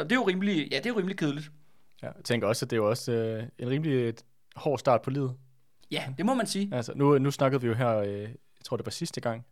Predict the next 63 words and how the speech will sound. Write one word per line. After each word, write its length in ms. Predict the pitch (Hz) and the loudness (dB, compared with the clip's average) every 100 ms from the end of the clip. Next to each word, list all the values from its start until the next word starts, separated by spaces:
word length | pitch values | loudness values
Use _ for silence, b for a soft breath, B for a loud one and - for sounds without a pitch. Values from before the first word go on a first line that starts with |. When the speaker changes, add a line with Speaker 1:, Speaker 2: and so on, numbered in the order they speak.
| _ | _
Speaker 2:
øh, 180 | - 113 107 | -6 -4 -2
der, 120 | 113 | -4
i 60 | - | -6
sidste 260 | - - | -6 -2
afsnit, 220 | 117 120 | -2 -2
der 60 | 117 | -6
snakkede 240 | - 117 | -4 -2
vi 60 | 120 | -2
om 60 | 104 | -4
ham 160 | 113 | -4
her, 240 | 113 107 95 | -2 -2 -2
øh, 420 | 92 95 95 101 | -2 -4 -6 -6
Speaker 1:
Johannes 340 | 139 143 120 - | -2 -2 -2 2
Kjærbøl, 280 | 180 185 | 2 2
ja. 60 | 147 139 | 0 2
Speaker 2:
Johan-, 160 | 127 | 4
Johannes 200 | 120 117 | 2 0
Kjærbøl, 320 | - 135 120 110 | 2 2 2 -2
jo, 200 | 113 113 | -4 -4
som 140 | 117 | 4
jo 60 | 120 | 6
også 160 | 156 | 6
havde 120 | 127 120 | 6 6
en 40 | |
rimelig, 460 | 120 131 131 110 110 135 - | 4 0 0 0 -2 -4 -6
rimelig 180 | 123 127 | -2 0
hård 160 | 135 120 | 2 2
start 260 | - 120 | 4 2
på 100 | - | 2
livet. 260 | 123 135 117 b b b b b | 0 0 0 b b b b b
Men 140 | 117 | 0
det 80 | 131 | 4
her, 160 | 156 123 | 6 6
det, 500 | 120 120 107 101 98 104 - - - | 6 4 4 0 -4 -10 -16 -14 -2
det 60 | |
er 40 | 135 | 0
jo 260 | 117 104 117 _ | 0 -2 -10 _
på 120 | - | -6
samme 220 | - 110 | -2 0
niveau, 300 | 120 107 110 117 | 0 -2 -4 -2
eller 140 | 104 | 0
næsten, 380 | 113 - 110 107 - - | 0 0 -2 -6 -12 -6
jeg 80 | 110 | 0
ved 80 | |
ikke, 80 | 147 | 0
om 40 | 131 | 2
det 80 | |
er 40 | 113 | 0
så, 160 | 113 - | 0 0
jeg 80 | 120 | 4
ved 60 | |
ikke, 80 | 143 | 4
om 40 | |
det 60 | 127 | 6
er 40 | |
værre, 280 | 107 113 135 | 6 8 6
men 120 | 113 | 2
det 60 | 113 | 0
er 40 | |
i 20 | 117 | 0
hvert 80 | |
fald... 260 | 117 113 101 | 2 0 0
Øh, 280 | 95 98 | -2 -4